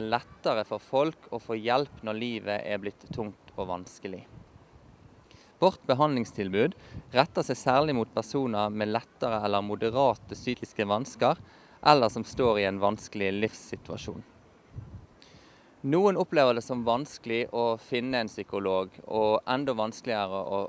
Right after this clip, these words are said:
finne ut hva en psykolog driver med. Det ønsker bypsykologene å gjøre noe med. Det er lett å finne oss på nett, lett å få time raskt,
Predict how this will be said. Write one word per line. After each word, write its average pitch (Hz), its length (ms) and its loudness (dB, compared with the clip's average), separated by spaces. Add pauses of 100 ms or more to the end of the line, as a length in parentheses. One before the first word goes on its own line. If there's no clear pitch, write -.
(140)
finne 107 320 -8
ut 127 360 -6
hva 104 160 -10
en 104 80 -12
psykolog 104 560 -4 (160)
driver 110 500 -6
med. 120 160 0 (720)
Det 156 240 2
ønsker 117 600 -2
bypsykologene 95 800 -6 (160)
å 98 100 -8
gjøre 95 380 -4
noe 92 240 -6
med. 92 240 -4 (840)
Det - 320 4
er 143 80 8
lett - 440 -2
å - 80 4
finne 131 320 4
oss 101 160 -4
på 104 140 0
nett, - 460 -4 (500)
lett 143 420 0
å 117 140 2
få 113 160 -2
time 113 400 2
raskt, - 560 -2